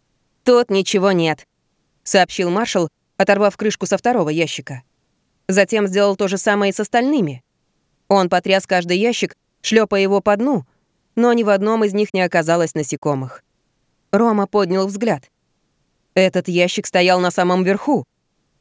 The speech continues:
заметил он. «И до того, как ты опрокинул его,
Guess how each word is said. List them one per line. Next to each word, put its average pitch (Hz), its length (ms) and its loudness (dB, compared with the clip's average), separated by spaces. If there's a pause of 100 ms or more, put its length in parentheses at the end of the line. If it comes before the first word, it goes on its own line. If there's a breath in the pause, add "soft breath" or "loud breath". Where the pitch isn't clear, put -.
(140)
заметил 160 500 -2
он. 139 260 -4 (920)
«И 208 120 2
до 185 180 0
того, 180 240 0
как 175 120 -2
ты 196 120 0
опрокинул 208 520 0
его, 226 340 0